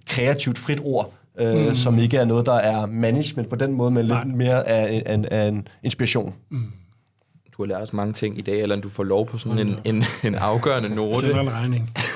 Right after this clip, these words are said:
Speaker 3: <laughs> Ej, du kan få lov at blive inviteret herind igen, fordi jeg føler, at vi kunne snakke flere timer <laughs> herfra.
Speaker 2: Åh, ja.
Speaker 3: Hvordan, øh, hvordan kommer high performance til at udvikle sig i fremtiden?
Speaker 2: Jeg tror,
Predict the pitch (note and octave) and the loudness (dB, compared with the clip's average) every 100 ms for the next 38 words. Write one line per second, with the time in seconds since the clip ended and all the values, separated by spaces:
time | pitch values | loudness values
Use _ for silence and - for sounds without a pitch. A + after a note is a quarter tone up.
0 | G3+ F3 C4+ A#3+ - - C3 C3 - A#2+ | 2 2 2 2 2 2 2 2 0 0
1 | C3+ C3+ - B2 - - B2 A#2 G#2 A2+ | -2 -2 -2 -4 -4 0 0 2 2 2
2 | G3 G#3+ D3 B2+ B2+ D3 D3+ C3+ D#3 D#3 | 2 0 0 2 2 2 2 0 0 -2
3 | B2+ B2 A#2 B2+ E3 D3+ A#2+ A#2 B2 C3 | 0 2 2 2 2 2 -2 -2 -2 0
4 | C3 C3+ B2+ C3 C#3+ B2+ - A#2+ A#2 A2+ | 0 0 -2 0 -2 -2 0 2 2 2
5 | G#2+ C3 A#2 A#2 - - - - B2+ C#3+ | 2 0 -4 -8 -12 -14 -6 0 2 2
6 | D#3+ D3+ C#3 C#3+ D3 D#3+ C#3+ C3+ C3 C3+ | 4 4 2 0 0 0 0 2 2 0
7 | C#3+ C#3+ D3 C#3+ C#3+ D3 D3 C#3+ C#3 C#3+ | -2 0 0 0 -2 -2 -6 -10 -10 -10
8 | D3+ - _ _ _ _ _ _ _ _ | -12 -16 _ _ _ _ _ _ _ _
9 | _ _ _ _ _ C3 A#2+ A#2 | _ _ _ _ _ -6 -4 -4